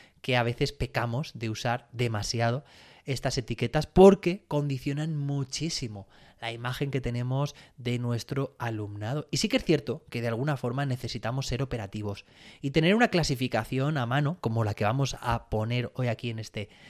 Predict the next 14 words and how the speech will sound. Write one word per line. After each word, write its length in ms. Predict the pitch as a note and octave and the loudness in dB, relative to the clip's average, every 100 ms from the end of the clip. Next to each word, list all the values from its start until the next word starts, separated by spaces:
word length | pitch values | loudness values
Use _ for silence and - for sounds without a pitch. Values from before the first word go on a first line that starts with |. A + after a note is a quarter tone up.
| - | -12
en 140 | C3 B2 | -4 -4
este 200 | A2+ A#2 | -2 -4
episodio, 520 | G#2+ - A2+ C3 A3 - - - _ - | -4 -2 0 0 -2 -6 -20 -20 _ 4
pero 760 | D3+ D3 C#3+ C#3+ C#3 C3+ C#3 C#3 | 6 8 8 8 8 6 4 2
también 240 | C#3 C#3+ | 0 0
es 100 | D#3 | -2
cierto 520 | - C#3+ C#3+ D#3+ E3 | 0 -2 0 0 0
que 260 | D#3+ C3+ A#2+ | -2 -2 -2
debemos 360 | G#2+ G#2+ A#2+ C3 | -4 -6 -4 -4
entender 480 | B2+ B2+ A2 A#2+ - | -6 -6 -6 -6 -4
que 120 | A#2+ | -6
todos 560 | - C3 B2+ D3 E3 - | 4 4 6 0 -6 -12
somos 520 | - C#3 D3 F3+ - | -6 -2 0 -2 -2
diferentes. 760 | B2 G#2 - G2 G#2+ G2+ F#2+ | -10 -12 -10 -8 -8 -8 -12